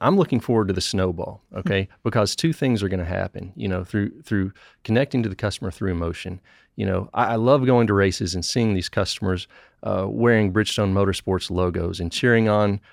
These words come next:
Speaker 1: their riders, because they're not just cheering on the riders. They have a motorcycle or two or three and, and a pickup truck and S U V as, as well. So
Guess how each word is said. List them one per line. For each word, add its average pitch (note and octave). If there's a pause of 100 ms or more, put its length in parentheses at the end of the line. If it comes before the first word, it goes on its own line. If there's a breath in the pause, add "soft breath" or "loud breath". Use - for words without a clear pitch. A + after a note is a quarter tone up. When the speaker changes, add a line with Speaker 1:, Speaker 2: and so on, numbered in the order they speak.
(120)
Speaker 1:
their G2+
riders, F2+ (260 loud breath)
because G2 (840 soft breath)
they're C3+
not D#3+
just G#2
cheering A2
on G2
the F2
riders. F2
They A#2+
have G#2 (400)
a G2
motorcycle G#2
or F#2+
two A2+
or G2
three G#2+
and, F#2+
and F#2
a -
pickup -
truck G2+
and F#2+
S F#2+
U G2
V G2
as, F2+
as G2+
well. F#2+
So F#2+